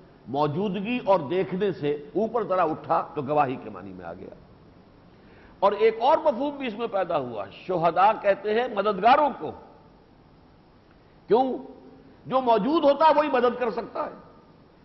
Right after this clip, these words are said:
اب آپ کا ایک انتہائی گہرا دوست ہے، بڑا وفادار ساتھی ہے، یا آپ کا بڑا قریبی عزیز ہے، مخلص ہے،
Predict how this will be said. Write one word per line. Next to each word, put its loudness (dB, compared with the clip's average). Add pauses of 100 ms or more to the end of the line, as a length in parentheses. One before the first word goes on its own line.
(120)
اب -2
آپ 2
کا 4
ایک 2
انتہائی -2
گہرا 0
دوست -8
ہے، 0
بڑا 2
وفادار 0
ساتھی -6
ہے، -8
یا -4
آپ -2
کا 0
بڑا -2
قریبی -4
عزیز -8
ہے، -8
مخلص -8
ہے، -8